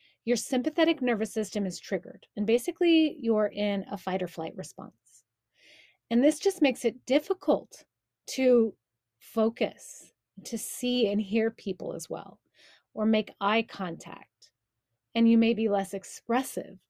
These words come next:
So outsiders, the people you're talking to or you're around,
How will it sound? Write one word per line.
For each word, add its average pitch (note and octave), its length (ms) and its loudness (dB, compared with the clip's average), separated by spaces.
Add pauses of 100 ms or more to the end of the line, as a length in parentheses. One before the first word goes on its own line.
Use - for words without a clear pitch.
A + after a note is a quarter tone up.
(460)
So G#3 320 0
outsiders, A#3+ 720 2
the G#3 100 -4
people G#3 300 -4
you're G3+ 160 0
talking C#4+ 440 -2
to F3 180 -4
or F#3+ 140 0
you're E3+ 240 -4
around, C4+ 460 -2